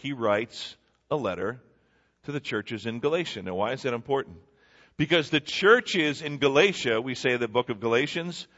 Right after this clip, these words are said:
those churches that make up the area, the region of Galatia, that this letter was sent to, are all the churches they visited on this first missionary journey.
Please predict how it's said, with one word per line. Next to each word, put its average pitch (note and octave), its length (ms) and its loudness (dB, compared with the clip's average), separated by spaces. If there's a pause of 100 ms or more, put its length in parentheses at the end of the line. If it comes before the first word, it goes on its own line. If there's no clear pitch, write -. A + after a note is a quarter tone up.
(380)
those F3+ 360 10
churches B2+ 880 2
that A#2+ 200 6
make C#3 360 2
up D3+ 220 6
the A#2+ 160 2
area, C3 680 4
the A2 80 -2
region C3 320 -4
of G#2 160 -2
Galatia, G#2+ 720 -2 (380)
that A#2 180 4
this B2 240 -2
letter C3+ 440 4
was A#2 200 -2
sent C#3 360 -4
to, F#3 280 -2 (400)
are B2+ 140 6
all D#3+ 280 10
the G3+ 80 6
churches F3 520 0
they C#3+ 160 8
visited C3 680 4
on B2+ 220 2
this C3 260 -2
first C#3 300 -2
missionary B2+ 440 -6
journey. - 420 -10